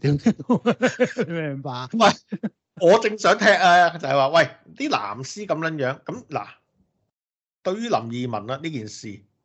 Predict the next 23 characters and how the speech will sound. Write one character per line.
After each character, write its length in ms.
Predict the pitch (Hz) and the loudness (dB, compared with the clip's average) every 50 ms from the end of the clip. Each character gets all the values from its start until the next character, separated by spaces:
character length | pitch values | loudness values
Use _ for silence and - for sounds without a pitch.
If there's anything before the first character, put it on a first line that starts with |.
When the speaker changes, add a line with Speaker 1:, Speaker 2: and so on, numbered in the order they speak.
| _ _ _ _ _ _ _ _ _ _ _ _ _ _ _ _ _ _ _ _ _ _ _ _ _ _ _ _ _ _ | _ _ _ _ _ _ _ _ _ _ _ _ _ _ _ _ _ _ _ _ _ _ _ _ _ _ _ _ _ _
Speaker 2:
咁 220 | - 143 190 175 135 | -4 -2 0 0 2
而 20 | |
家 220 | 120 165 170 160 147 | 4 6 6 8 8
醞， 440 | 143 139 139 147 139 135 143 - 131 | 6 6 4 2 0 -2 -2 -2 -2
醞 180 | 131 123 131 | -4 -4 -2
釀 200 | 143 143 131 131 | -2 -4 -2 -2
到 100 | 131 139 131 | -2 0 2
話 140 | 131 123 123 | 2 2 2
佢 100 | 135 131 | 0 -4
信 200 | - - 131 135 127 | -6 -6 -8 -8 -8
邪 200 | - 113 110 110 | -8 -8 -6 -2
教 280 | 139 127 123 127 139 | 0 2 2 2 2
嗰 0 | |
啲， 100 | 143 143 131 | 0 -2 -2
嗰 100 | - 147 | -2 -4
啲 120 | 156 135 | -4 -6
唔 80 | 110 110 | -8 -6
講 260 | - 120 107 127 143 139 | -6 -6 -4 -4 -6 -6
住 100 | 139 127 | -4 -2
啦， 880 | 123 123 131 131 135 139 139 139 139 139 135 123 113 110 110 110 - | 2 4 4 6 6 6 6 6 4 4 2 2 -2 -6 -10 -12 -8
嚇， 0 | - | -6
唔 40 | |
係， 80 | 139 135 | -4 -4